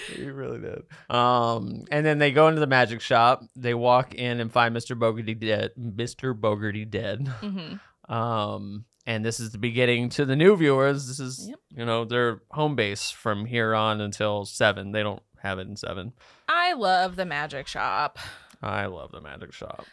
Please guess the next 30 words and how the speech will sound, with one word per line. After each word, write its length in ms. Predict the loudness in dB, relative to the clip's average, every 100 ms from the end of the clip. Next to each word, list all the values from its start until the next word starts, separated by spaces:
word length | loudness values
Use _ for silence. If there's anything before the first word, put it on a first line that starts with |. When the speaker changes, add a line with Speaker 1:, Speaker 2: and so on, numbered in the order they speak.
| -6
Speaker 2:
They 100 | 0
don't 260 | 2 2 2
not 280 | 2 2 0
have 240 | -4 -4
the 60 | -6
magic 280 | -6 -6 -6
shop 260 | -4 -4
in 100 | -4
seven. 520 | -8 -6 -6 -8 -10 -14 _ 2
Speaker 1:
I 100 | 4
Speaker 2:
They 60 | 6
Speaker 1:
think, 120 | 4
Speaker 2:
don't, 80 | 6
Speaker 1:
yeah, 140 | 6
I 80 | 6
think 140 | 4 4
Speaker 2:
they 40 |
Speaker 1:
it's 100 | 4
Speaker 2:
don't 80 | 6
Speaker 1:
there, 200 | 8 10
Speaker 2:
really 100 | 8
Speaker 1:
but 80 | 6
they 60 | 4
Speaker 2:
go 180 | 6 4
Speaker 1:
don't, 80 |
Speaker 2:
there, 240 | 2 0 0
Speaker 1:
yeah, 260 | 2 4 2
Speaker 2:
yeah. 40 | 0
Speaker 1:
they 140 | 0
don't 420 | 0 0 -4 -8